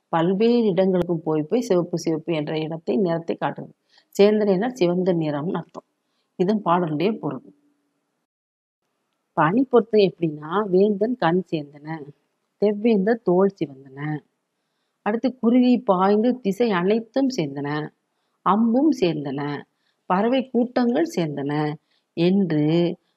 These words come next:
பாடலினுடைய பல இடங்களிலும் இடையிலும் இறுதியிலும் பல இடங்களிலும் உள்ள சொற்களோடு,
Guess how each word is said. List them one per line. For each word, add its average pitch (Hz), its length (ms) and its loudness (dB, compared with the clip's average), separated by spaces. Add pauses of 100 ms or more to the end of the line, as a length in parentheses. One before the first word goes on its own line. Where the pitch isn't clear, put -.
(180)
பாடலினுடைய 160 880 0 (1400)
பல 208 380 -2
இடங்களிலும் 160 1000 0
இடையிலும் 196 600 4
இறுதியிலும் 190 520 2
பல 160 220 0
இடங்களிலும் 190 480 2
உள்ள 175 120 2
சொற்களோடு, 151 1040 -4